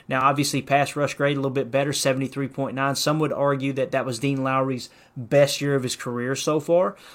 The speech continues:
Um, I, I would say that's a, a pretty fair assessment of how he played. But at the same time,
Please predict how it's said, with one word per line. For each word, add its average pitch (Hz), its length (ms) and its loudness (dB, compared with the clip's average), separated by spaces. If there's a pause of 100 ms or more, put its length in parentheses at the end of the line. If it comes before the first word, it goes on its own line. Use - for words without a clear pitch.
(120)
Um, 127 260 2
I, 123 180 4
I 135 240 0
would 156 120 2
say 143 220 2
that's 131 240 2
a, 127 100 4
a 127 140 -4
pretty 127 260 0
fair 127 260 2
assessment 131 580 -2 (200)
of 127 120 -2
how 123 200 0
he 120 160 -6
played. 139 500 0 (300)
But 143 320 4 (180)
at 139 140 -2
the 151 60 -2
same 185 280 2
time, 180 400 -2